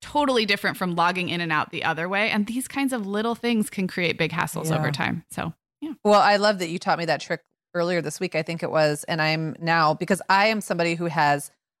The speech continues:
Speaker 2: always tons of browser tabs open, but I hate that I have, like, browser ta-, like, right now I'm looking at my browser tabs across the top and it's like, you know, the thing we're recording in, um, I've got my email open, and then there's other stuff like recipes. Like,
Speaker 1: Yeah.
Speaker 2: those things don't go together.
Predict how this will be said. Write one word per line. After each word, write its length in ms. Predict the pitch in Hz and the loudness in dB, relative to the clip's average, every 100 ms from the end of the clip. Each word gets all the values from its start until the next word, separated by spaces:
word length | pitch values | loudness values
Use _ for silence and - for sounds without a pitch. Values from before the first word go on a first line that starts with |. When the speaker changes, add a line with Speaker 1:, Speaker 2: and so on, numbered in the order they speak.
| _ | _
Speaker 2:
always 400 | 165 165 151 147 | 2 2 2 0
tons 300 | - 156 151 | -2 -4 -2
of 80 | 147 | -2
browser 300 | 143 139 165 | 0 0 0
tabs 280 | 190 175 - | 0 0 0
open, 460 | 185 185 214 233 233 _ _ _ - | -2 0 0 0 -4 _ _ _ 2
but 120 | 196 | 4
I 120 | 180 | 4
hate 420 | 180 - 196 190 _ - | 2 0 -2 -2 _ -2
that 100 | 185 | 2
I 140 | 165 | 4
have, 260 | 165 175 165 | 2 0 0
like, 180 | 156 147 | -2 0
browser 320 | 151 160 170 | 0 0 -2
ta-, 140 | - 175 | -8 -4
like, 140 | 175 | -2
right 240 | 175 202 | 0 0
now 320 | 202 190 170 - | 2 2 4 2
I'm 160 | 165 | 0
looking 300 | 160 165 170 | -2 -4 -4
at 80 | 151 | -4
my 100 | 156 | -2
browser 300 | 160 180 175 | 2 0 0
tabs 240 | 175 156 | -2 -2
across 280 | 170 - 151 | -2 -4 -4
the 60 | 165 | -4
top 320 | - 190 156 | -2 0 0
and 120 | 156 151 | -2 -6
it's 180 | - | -4
like, 300 | 165 160 - _ _ _ _ - | 0 0 0 _ _ _ _ -4
you 80 | |
know, 120 | 185 160 | 0 0
the 80 | |
thing 220 | 160 190 175 | 0 0 4
we're 220 | 175 180 | 4 4
recording 540 | 196 - 311 277 220 | 0 2 2 4 2
in, 500 | 190 170 165 160 156 - | 4 4 4 2 0 2
um, 400 | 165 165 165 151 | 4 4 2 2
I've 180 | 160 | 2
got 220 | 160 170 190 | 4 2 2
my 120 | 208 | -2
email 500 | 254 302 262 214 202 | -2 -2 2 2 4
open, 340 | 185 180 180 | 2 2 0
and 260 | 175 185 190 | 0 0 2
then 200 | 208 220 | 2 4
there's 200 | 254 240 - | 4 2 2
other 240 | 226 262 | 0 0
stuff 320 | - 220 202 - | 0 0 0 0
like 180 | 185 175 | -2 2
recipes. 720 | 175 240 180 - 143 - - 196 | 0 0 -4 -8 -12 -12 -10 0
Like, 160 | 208 | 2
Speaker 1:
Yeah. 80 | 214 | 4
Speaker 2:
those 120 | 277 | 4
things 220 | - 302 | 2 -4
don't 200 | 233 247 | -2 -2
go 140 | 202 208 | 2 2
together. 580 | 175 165 151 151 294 | 4 2 2 2 0